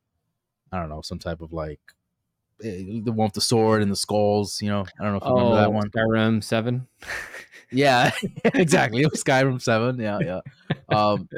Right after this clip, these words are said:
Speaker 2: <laughs>
Speaker 1: that didn't really do anything. It didn't move the needle for me, so not, not really gonna talk about that. Um, and then we have Judas. That was revealed. And if you don't know what Judas is, it, it's, uh,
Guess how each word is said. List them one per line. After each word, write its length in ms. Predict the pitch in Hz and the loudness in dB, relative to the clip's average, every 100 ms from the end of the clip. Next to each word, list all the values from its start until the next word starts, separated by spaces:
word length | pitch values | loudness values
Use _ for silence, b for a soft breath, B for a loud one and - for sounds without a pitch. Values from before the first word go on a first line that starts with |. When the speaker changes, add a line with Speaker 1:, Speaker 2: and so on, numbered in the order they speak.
| - | -12
Speaker 2:
<laughs> 200 | - - | -14 -6
Speaker 1:
that 160 | 117 107 | -4 -4
didn't 240 | 104 98 | -6 -6
really 160 | 98 90 | -6 -6
do 240 | 95 92 | -6 -4
anything. 280 | 92 90 95 | -6 -8 -8
It 80 | 95 | -8
didn't 120 | 95 | -8
move 160 | 95 - | -10 -8
the 80 | |
needle 200 | 92 87 | -6 -6
for 80 | 85 | -8
me, 180 | 90 85 | -8 -8
so 360 | - 85 85 78 | -8 -6 -8 -10
not, 180 | 90 82 | -14 -10
not 280 | 90 85 87 | -12 -12 -12
really 140 | 87 | -12
gonna 120 | 87 | -12
talk 200 | 85 92 | -8 -8
about 160 | 90 87 | -6 -6
that. 240 | 92 87 b b b 95 | -6 -6 b b b -4
Um, 180 | 95 | -2
and 80 | 101 | 0
then 140 | 160 254 | 2 4
we 80 | |
have 380 | 147 117 107 90 | 4 2 0 -4
Judas. 680 | - 202 170 87 - - - _ _ _ _ _ _ _ _ 92 | 0 2 4 0 -6 -12 -18 _ _ _ _ _ _ _ _ -2
That 120 | 139 | -2
was 120 | 139 | 0
revealed. 420 | 92 85 78 90 _ _ _ _ | -4 -8 -10 -14 _ _ _ _
And 100 | 104 | -6
if 80 | 104 | 0
you 60 | |
don't 220 | 120 151 120 | 0 2 0
know 220 | 107 92 _ | -4 -6 _
what 200 | 113 95 | -8 -8
Judas 300 | 104 101 90 | -4 -4 -4
is, 180 | 95 90 | -6 -6
it, 220 | 98 101 - | -6 -8 -8
it's, 240 | 101 101 - | -12 -8 -4
uh, 320 | 95 92 90 | -2 -2 -6